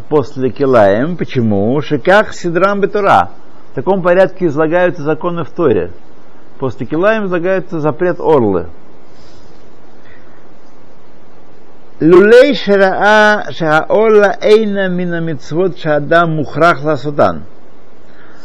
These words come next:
Но поскольку Орла это такая заповедь, которую человек не обязан делать, так? Если у него есть дерево, он исполняет, соблюдает законы Орлы, но не обязан специально сажать дерево, чтобы исполнять закон Орлы.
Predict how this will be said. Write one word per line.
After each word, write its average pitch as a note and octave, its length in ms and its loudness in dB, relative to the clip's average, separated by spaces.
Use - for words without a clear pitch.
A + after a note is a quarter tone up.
Но A3 440 4
поскольку E3 600 2
Орла D#3 760 4
это C3+ 380 2
такая C#3 340 0
заповедь, D3 320 0
которую C3+ 220 -4
человек C3+ 180 -4
не D#3+ 80 -2
обязан A2+ 640 0
делать, F#2 360 2
так? C#3 220 -2
Если A2 240 -6
у G#2+ 60 -2
него A2+ 120 2
есть E3 240 2
дерево, G#2+ 720 2
он A#2+ 140 -2
исполняет, G#2+ 600 -2
соблюдает A#2 560 2
законы A#2 400 0
Орлы, C3+ 440 0
но C3 140 -2
не D3 120 -2
обязан F#3 300 4
специально E3+ 440 -4
сажать C#3 340 -2
дерево, F3+ 340 0
чтобы D3+ 200 -6
исполнять D3 400 -6
закон D#3+ 280 -4
Орлы. G#2 340 -2